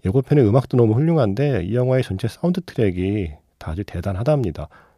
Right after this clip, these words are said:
그런데 그 중에서도 엠파이어가 선정한 올해의 무비송 중에 한 곡은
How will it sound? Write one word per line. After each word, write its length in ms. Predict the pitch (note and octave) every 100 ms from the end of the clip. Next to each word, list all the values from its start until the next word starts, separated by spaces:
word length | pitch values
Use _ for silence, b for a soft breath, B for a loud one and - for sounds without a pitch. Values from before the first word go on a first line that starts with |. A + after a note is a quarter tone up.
| b b _
그런데 380 | - A2+ C#3
그 160 | D3 -
중에서도 680 | G#2+ C3 A2 - E2+ D#2 D#2+ _ -
엠파이어가 880 | F2 G#2 B2+ B2+ A#2+ A#2 G#2+ G#2+ G2+
선정한 760 | - C3 B2 F#2+ F#2+ C#3+ F3+ - b b b b
올해의 560 | F#2+ F#2 F#2 A#2+ D#3+ D#3+ _
무비송 480 | F#2+ G2 G#2+ A#2+ F#2+
중에 160 | F2+ F2
한 180 | C3+
곡은 520 | C#3+ G2+ A2+ D3 G#2